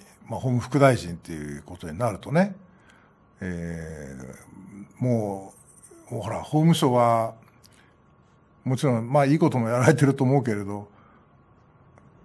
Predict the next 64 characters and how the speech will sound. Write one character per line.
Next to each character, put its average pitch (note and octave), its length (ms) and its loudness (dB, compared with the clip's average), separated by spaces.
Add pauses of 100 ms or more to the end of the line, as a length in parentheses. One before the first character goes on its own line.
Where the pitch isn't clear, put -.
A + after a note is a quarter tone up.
(220)
と C3 120 -2
ん B2 40 2
で C3 60 2
も D3+ 80 6
な F3+ 80 10
い F#3 40 6
こ D3+ 100 6
と B2 60 2
や A#2+ 80 0
っ - 20 -8
て D3 120 0
る B2 60 0
で A#2+ 80 0
し - 100 -4
ょ？ G#3 140 -2 (800)
<clears throat> - 800 -20
え G#2+ 100 -4
ー、 - 20 -2
袴 C#3 380 4
田 C#3 140 6
事 B2+ 80 0
件 B2 200 6
の G#2+ 240 0
再 A#2+ 240 0
審 A2+ 640 0
で、 A2 280 -2
ま B2 180 -4
た C#3+ 160 8
文 D3 200 6
句 B2+ 80 -6
つ - 100 -10
け A#2+ 80 -4
て F2 80 -6
ま F2 120 -2
す - 120 -14
よ D#2+ 80 -12
ね。 G2+ 280 -4 (920)
う - 40 -14
ん。 D2 120 -14 (840)
一 G#2 60 -10
体 B2+ 200 -4
何 C#3 340 4
年、 A2+ 440 2 (520)
袴 A2+ 360 -2
田 G#2+ 100 -2
さ A#2 140 -4
ん G2+ 80 -4
を - 40 -10
苦 C3+ 220 0
し C#3 100 0
め B2+ 120 2
た F#2 120 -4
ら F2+ 80 -4
気 B2 140 -6
が C3 120 -2
済 - 120 -6
む G2+ 100 -4
の E2+ 80 -6
か E2 140 -12
っ - 40 -18
て、 - 380 -18 (220)
<clears throat> C#3+ 240 12
結 D#3+ 140 6
構、 A#2 320 0